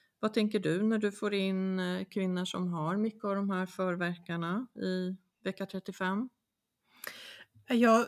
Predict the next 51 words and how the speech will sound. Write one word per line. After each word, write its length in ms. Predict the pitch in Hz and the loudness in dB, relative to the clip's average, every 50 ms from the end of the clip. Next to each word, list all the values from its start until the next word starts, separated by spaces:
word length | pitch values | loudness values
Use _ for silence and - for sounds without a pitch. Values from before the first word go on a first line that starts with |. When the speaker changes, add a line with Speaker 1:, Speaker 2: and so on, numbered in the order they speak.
| - 311 | 0 -4
Speaker 2:
jag 200 | 320 269 240 226 | -2 -2 0 2
te-, 380 | - 262 - - - - 247 254 | 2 0 0 0 -2 0 4 6
är 40 | 240 | 6
det 100 | 269 262 | 6 6
så 120 | - 320 | 6 6
att 100 | 285 - | 4 6
de 160 | - 240 220 | 6 6 8
beskriver 480 | 214 226 - - 226 202 202 196 202 202 | 8 6 4 6 6 4 4 4 2 0
att 200 | 202 202 - - | -2 -2 0 2
de 220 | - 190 190 190 | 2 2 2 2
är 200 | 196 196 202 202 | 2 2 0 2
regelbundna, 800 | - 220 214 185 175 202 190 185 208 240 240 254 262 277 277 277 285 | 4 4 4 4 4 0 0 4 4 6 6 6 8 6 6 6 4
att 100 | 277 - | 4 2
de 160 | 226 208 202 - _ _ - | 2 0 0 0 _ _ -2
kommer 440 | - 226 208 202 202 202 - 101 | 2 4 4 6 4 4 4 4
i 220 | 196 196 202 202 202 185 | 2 2 2 0 0 2
vila 640 | - 226 220 208 202 208 208 208 214 220 247 277 277 - _ _ - | 4 4 4 4 4 4 6 6 8 8 6 6 2 -2 _ _ -2
och 80 | 240 220 | -2 -2
att 80 | - | 0
de 120 | - 220 220 | 0 0 0
inte 220 | 208 175 - 208 | 0 0 -2 -4
vill 200 | 202 196 190 202 | -4 -4 -4 -2
ge 180 | 196 202 208 202 | -2 -2 -2 0
sig, 220 | - - 233 214 | -2 -2 -2 -2
då 120 | 208 247 220 | -2 -4 -2
tänker 420 | - - 214 233 247 240 - 240 | 2 4 6 6 6 6 4 4
jag 120 | 190 185 | 2 2
ju 60 | 190 190 | 2 0
alltid 320 | 190 185 170 - - 196 | -2 -4 -4 -4 -4 -4
att 80 | 196 - | -2 2
här 200 | - 214 214 214 | 2 4 6 6
är 240 | 202 185 190 202 | 4 4 2 2
det 80 | 208 220 | 2 4
ju 240 | 214 208 202 202 202 - - - - - - - - - - - _ _ - - | 4 4 4 4 2 -2 -8 -20 -20 -20 -20 -20 -20 -20 -20 -20 _ _ 0 4
risk 280 | 262 320 - - - | 4 6 4 4 2
för 160 | - 226 202 | 2 2 4
en, 180 | 196 202 208 220 - - | 4 4 2 0 -2 0
en 200 | - 214 208 190 | 2 4 4 4
för 160 | - - - 202 | 2 0 -4 -2
tidig 420 | - - 202 196 196 202 208 - | -2 -2 -2 -2 -2 -2 -4 -4
förlossning. 640 | - 240 247 262 254 - - - 233 226 226 214 - - _ _ | -4 -4 -2 -2 -2 -4 -4 -4 -4 -6 -6 -8 -10 -14 _ _
Speaker 1:
Så 60 | - 226 220 214 214 208 | -2 0 2 4 4 4
är 60 | 202 | 4
Speaker 2:
Eh, 80 | 202 | 2
Speaker 1:
det. 140 | 202 196 180 - _ _ _ _ | 0 0 -2 -4 _ _ _ _
Speaker 2:
jag 160 | - 254 247 247 | 0 2 4 4
Speaker 1:
Mm. 160 | 208 233 - - - _ - 277 | 4 2 -2 -8 -16 _ -2 0
Speaker 2:
brukar 240 | 277 269 - 269 | 2 4 4 6
undersöka, 640 | 277 247 208 196 202 - 202 190 - - 226 262 294 294 - _ _ - - - - - | 8 8 6 6 4 4 2 2 4 4 4 4 2 0 -8 _ _ -20 -18 -18 -2 2
för 120 | 262 226 | 4 6
att, 100 | 226 226 | 6 6